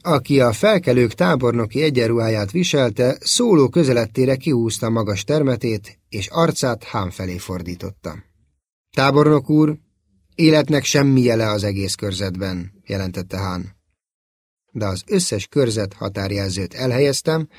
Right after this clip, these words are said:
úgyhogy észlelni fogják, ha mégis erre vetődik valaki.”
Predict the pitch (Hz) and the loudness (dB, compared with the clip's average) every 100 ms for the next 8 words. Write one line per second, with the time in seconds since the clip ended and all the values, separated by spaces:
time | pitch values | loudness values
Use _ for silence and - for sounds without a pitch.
0 | - - - - 147 135 123 208 202 - | -20 -20 -12 -2 -2 0 0 4 4 4
1 | 139 117 113 127 123 123 117 113 120 139 | 2 2 0 0 0 2 0 0 0 2
2 | 135 123 113 - 151 123 107 101 98 101 | 2 2 -2 -4 -4 -2 -2 -2 -2 -4
3 | 87 90 95 90 87 101 - | -6 -6 -6 -8 -8 -14 -18